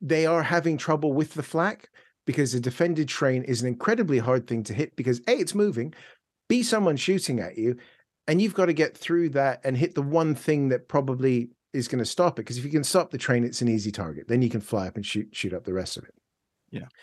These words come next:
Speaker 1: But that scene is, is done well 'cause it's one of the few times, coming back to your P forty on a gimbal,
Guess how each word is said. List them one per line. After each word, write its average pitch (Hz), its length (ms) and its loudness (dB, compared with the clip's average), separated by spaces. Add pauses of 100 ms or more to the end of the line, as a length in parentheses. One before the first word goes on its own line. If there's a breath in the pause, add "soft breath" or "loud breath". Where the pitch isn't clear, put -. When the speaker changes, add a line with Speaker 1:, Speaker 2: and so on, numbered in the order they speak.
(200 loud breath)
Speaker 1:
But 143 100 2
that 160 200 2
scene 135 400 2 (960 loud breath)
is, 147 300 0
is 151 160 2
done 147 260 0
well 147 140 4
'cause 131 140 -2
it's 147 180 -4
one 185 140 2
of 214 80 -2
the 220 80 -2
few 254 480 -2
times, 95 420 -6
coming 160 200 -2
back 143 240 0
to - 120 -4
your 131 160 4
P 147 240 0
forty 139 400 2
on 117 140 2
a 104 60 -2
gimbal, 123 560 -2